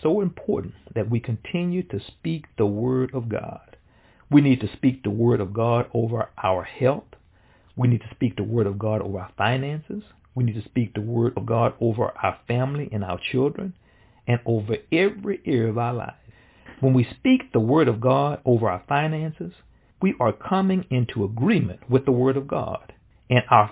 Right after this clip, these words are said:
faith will grow in the process. Repeat after me. "Everything I set my hand to shall prosper and succeed. I am blessed when I come in and blessed when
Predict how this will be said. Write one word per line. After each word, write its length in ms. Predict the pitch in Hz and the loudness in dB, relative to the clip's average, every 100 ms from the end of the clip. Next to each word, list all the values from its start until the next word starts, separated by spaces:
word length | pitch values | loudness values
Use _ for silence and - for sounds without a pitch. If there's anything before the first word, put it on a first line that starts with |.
| - | 4
faith 260 | 233 214 113 | 6 6 6
will 180 | 120 117 | 4 6
grow 360 | 131 101 98 123 | 6 6 4 0
in 140 | 120 | 0
the 80 | 135 | 0
process. 500 | - 98 - - - - _ _ _ _ _ _ _ _ _ - | 0 -2 -2 -12 -14 -20 _ _ _ _ _ _ _ _ _ 2
Repeat 260 | 160 214 | 4 6
after 240 | 135 120 120 | 4 2 -2
me. 200 | 104 - _ _ _ _ _ _ _ _ _ _ - | -4 -8 _ _ _ _ _ _ _ _ _ _ 4
"Everything 760 | 269 233 147 - 123 104 98 - | 4 6 2 2 0 0 -2 4
I 200 | 120 117 - | 4 4 2
set 200 | 147 - | 0 2
my 200 | 131 139 | 0 0
hand 420 | - 143 147 139 - | -2 -4 -4 -6 -2
to 120 | 123 | -2
shall 220 | - 107 | -2 -4
prosper 640 | - - 95 - - 85 - | -4 0 0 0 -12 -14 -6
and 160 | 117 101 | -4 -4
succeed. 460 | 110 - - - _ - _ _ _ _ _ _ _ | -6 -6 -10 -10 _ -20 _ _ _ _ _ _ _
I 220 | 156 175 - | 4 4 4
am 260 | 135 120 | 2 4
blessed 340 | 107 160 175 - | 4 2 2 -4
when 140 | 123 - | -4 2
I 200 | 139 147 | 4 4
come 220 | - 131 | 2 0
in 380 | 139 165 175 185 - | 2 -2 -4 -8 -4
and 240 | 120 110 104 | 0 2 4
blessed 300 | 185 127 - | 2 2 -2
when 140 | 113 | -8